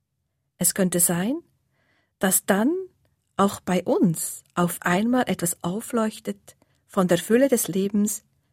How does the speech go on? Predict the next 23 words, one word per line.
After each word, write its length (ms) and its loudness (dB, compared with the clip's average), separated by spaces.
mitten 480 2
in 140 -2
unserem 380 0
Alltag. 680 -8
Liebe 220 2
Hörerin, 480 6
lieber 260 0
Hörer, 300 0
zerbrechen 600 4
Sie 100 -2
sich 160 0
nun 180 4
bitte 300 2
nicht 240 2
den 160 -2
Kopf, 460 -6
mit 200 0
welchem 280 0
Fuß 540 2
Sie 220 -2
heute 340 0
aufgestanden 720 -2
sind. 360 -4